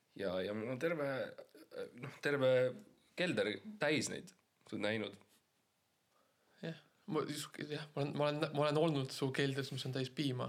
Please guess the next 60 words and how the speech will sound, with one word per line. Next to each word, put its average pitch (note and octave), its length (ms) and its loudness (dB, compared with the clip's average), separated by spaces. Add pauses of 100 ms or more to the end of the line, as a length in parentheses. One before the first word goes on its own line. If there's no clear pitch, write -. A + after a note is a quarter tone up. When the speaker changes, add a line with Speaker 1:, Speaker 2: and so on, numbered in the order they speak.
Speaker 2:
Jah, C3 240 -4
see - 100 -4
on, C3 140 0
Speaker 1:
Jah. C3+ 160 2
Speaker 2:
äh, C3 800 -6 (680)
see, C#3 280 2 (100)
see D3+ 80 2
on, D#3 160 0 (380)
jah, C#3 160 -2 (100)
see C#3 140 -2
on C#3+ 40 0
seal. C3 220 0 (340)
Speaker 1:
Sinna C3+ 220 2
oli A2 160 2
nii A#2+ 160 2
raske A2+ 240 -2
sisse G#2+ 320 -4
saada, - 240 0
ma F2 80 -4
Speaker 2:
Jah. C3 140 0
Speaker 1:
mäletan, B2 240 -4
kui - 20 -16
me F#2+ 80 -10
tegime F#2+ 160 -6
ukse F#2 160 -4
lahti, G2+ 220 -4
see G#2 80 2
kõik A#2 80 -4
tuli G2+ 160 -2
välja A#2 260 -2
Speaker 2:
Ja C#3+ 100 0
sa C#3+ 60 2
Speaker 1:
kohe. C#3 80 4
Speaker 2:
pead C#3+ 100 4
ülevalt, C3 440 2
ülevalt B2+ 560 0
nagu B2+ 160 0 (240)
läbi C#3 180 2
katuse D3 240 4
Speaker 1:
Pead C3+ 80 6
hüppama D3 220 4
Speaker 2:
luugi, B2 100 0
Speaker 1:
sisse, C3 300 -2
Speaker 2:
et, G2+ 80 0
Speaker 1:
jah. C3 160 0
Speaker 2:
äh, C#3 560 -8
jah, C3+ 100 -6 (220)
jah. C3+ 160 -12 (460)
Speaker 1:
Aga C3 280 4
mis G#3 180 2
on E3+ 80 0
sinu F3 220 2
aktsiaportfellis F2+ 800 -2
nagu F2 260 -6
Speaker 2:
Äh, D3 200 0
minul F3 320 2
on D3 260 0
Speaker 1:
väärt? - 160 -2
Speaker 2:
siis, C#3 240 -2
äh, C#3+ 100 -4